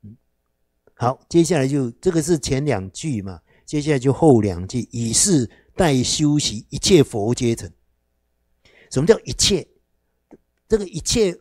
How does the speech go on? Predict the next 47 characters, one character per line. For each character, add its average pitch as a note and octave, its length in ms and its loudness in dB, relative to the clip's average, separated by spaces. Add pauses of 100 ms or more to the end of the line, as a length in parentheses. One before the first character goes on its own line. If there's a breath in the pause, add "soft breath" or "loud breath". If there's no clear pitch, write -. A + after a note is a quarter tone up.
(500)
一 F3+ 80 -4
切 A3+ 240 0
佛 C#3+ 380 -2
皆 G3 180 4
成， C3 340 -6
是 - 280 -12 (240)
一 G3 80 -8
切， G3 420 0 (320)
不 - 100 -6
要， G#3 100 6 (480)
不 G#3 80 4
要 G#3 100 6
说 G3+ 160 -2
一 G#3+ 40 -10
切 G#3 220 2
佛 G2+ 360 -12
哦， G2+ 120 -20 (380)
就 B3 140 -14
一 A3+ 120 -10
切 A#3 240 0
众 F#3+ 240 -2
生 C3 300 -10
啊， F#2 180 -14 (960)
都 A3 160 2
可 G#3 140 2
以 E3+ 80 4
成 D3 240 -4
佛 G2 260 -14
了。 F2 200 -20 (120)
所 F3 140 -14
以 - 80 -20
一 - 80 -12
切， G3+ 320 -2 (400)
一 D#3+ 60 -14
切 A3 180 -2
众 F#3 220 0
生 D3+ 200 -10 (540)
都 - 140 -8
可 - 180 2
以 C#3+ 80 2
成 C3+ 260 -4
佛 F#2 220 -12
了。 F2 140 -20 (280)
所 C#3+ 140 -2
以 B2+ 120 -6
一 C#3+ 60 -6
切 D#3 300 0